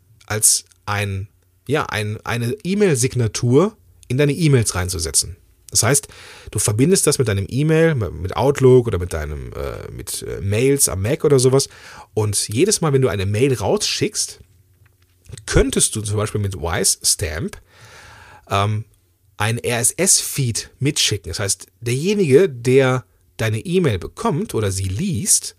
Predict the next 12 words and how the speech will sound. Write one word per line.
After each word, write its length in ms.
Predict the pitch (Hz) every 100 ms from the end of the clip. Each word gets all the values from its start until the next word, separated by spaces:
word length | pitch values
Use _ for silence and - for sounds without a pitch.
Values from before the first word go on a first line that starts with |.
| - - - - _ -
der 100 | 101
kriegt 360 | - 185 -
mit, 380 | 151 190 - - - _ _ _
welchen 640 | 101 117 175 - 190 131 -
Blogartikel 840 | 92 110 156 160 - 151 - 160
oder 340 | - 131 143 117
welche 200 | - 113
Podcast-Episode 1160 | - 127 - 127 123 - - 107 110 113 123 - - -
du 100 | 113
zuletzt 580 | 104 - 143 92 - -
veröffentlicht 800 | - - 175 - 143 104 85 -
hast. 360 | 82 - -